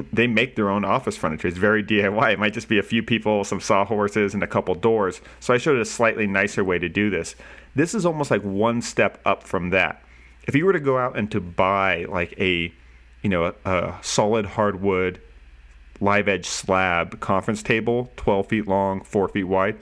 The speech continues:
probably gonna cost you, like, twenty to, if, if not more, about twenty thousand dollars. So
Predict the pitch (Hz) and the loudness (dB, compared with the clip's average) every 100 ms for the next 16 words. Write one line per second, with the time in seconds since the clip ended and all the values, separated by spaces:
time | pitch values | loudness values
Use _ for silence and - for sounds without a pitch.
0 | - - - - - 247 214 143 139 139 | -16 -20 -20 -8 -4 -2 -2 0 0 0
1 | - 110 98 - 113 117 110 104 95 90 | 0 0 -2 -2 0 0 0 0 0 -2
2 | 90 - - - - 101 - - 113 120 | -6 -10 -20 -20 -6 -4 -2 0 0 0
3 | 101 120 104 80 101 - 113 104 104 95 | 0 0 0 -2 -4 -2 -2 0 0 0
4 | 95 95 107 - - - - - - - | 0 0 0 -4 -12 -18 -20 -20 -4 2
5 | 101 | 2